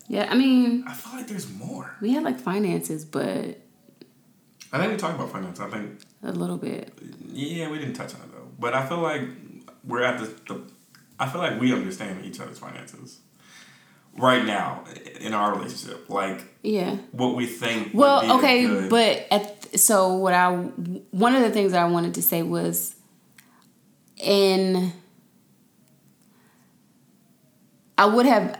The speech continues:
Speaker 1: I wouldn't have ever, like, discussed finances with anybody else.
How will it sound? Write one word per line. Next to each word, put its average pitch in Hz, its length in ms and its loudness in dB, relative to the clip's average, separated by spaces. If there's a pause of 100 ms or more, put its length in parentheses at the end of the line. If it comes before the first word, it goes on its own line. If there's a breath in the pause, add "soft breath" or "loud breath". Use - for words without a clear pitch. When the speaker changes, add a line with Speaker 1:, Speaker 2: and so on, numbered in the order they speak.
Speaker 1:
I 185 100 8
wouldn't 262 340 4
have 208 240 2
ever, 190 760 2
like, 165 260 0
discussed - 760 0 (120)
finances 160 800 -2
with 87 260 -8 (200)
anybody - 760 -6 (220)
else. - 640 -6